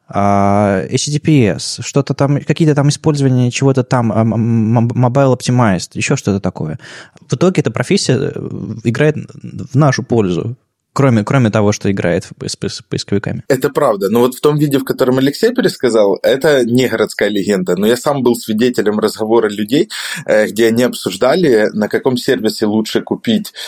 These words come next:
Speaker 2: сертификат, чтобы его лучше Google ранжировал. И что, мол, Google там сертификаты с Let's Encrypt считает недостаточно, значит, элитными. И сайты такие показывают, показывают не так, значит, хорошо, как,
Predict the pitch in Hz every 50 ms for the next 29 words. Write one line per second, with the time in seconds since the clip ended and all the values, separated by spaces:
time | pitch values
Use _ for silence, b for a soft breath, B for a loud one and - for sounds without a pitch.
0 | B B B - - - 120 123 120 - 107 - - - 151 147 170 - - -
1 | - 120 107 107 110 104 113 117 110 113 117 - - - 110 98 95 101 98 90
2 | 101 95 117 113 110 107 101 104 104 107 107 107 - 107 101 95 92 82 80 -
3 | - - - 104 - - - 107 98 95 95 98 98 90 98 120 117 - 110 95
4 | 90 90 - 95 90 87 78 - - - 110 - - 104 - 113 107 - 104 98
5 | - 104 - - - 113 107 104 - - 110 107 107 - 139 170 - - 107 98
6 | - - - - 117 113 123 113 113 - - 101 98 104 110 117 113 - - 104
7 | 95 - 95 90 - - 92 87 90 92 90 85 - - - _ _ - 101 98
8 | 101 247 247 240 104 95 92 92 87 B B B B B B B B B B B
9 | - - 104 98 98 98 95 95 95 92 - - - - 127 113 113 113 113 107
10 | 104 - - 95 - - 101 92 - 107 92 - 101 98 87 90 95 95 95 -
11 | _ _ - 120 117 - 131 117 104 113 110 104 104 98 107 117 110 110 - 101
12 | 92 - 98 98 92 90 - 92 - - 113 101 98 - - 139 135 143 - 107
13 | 95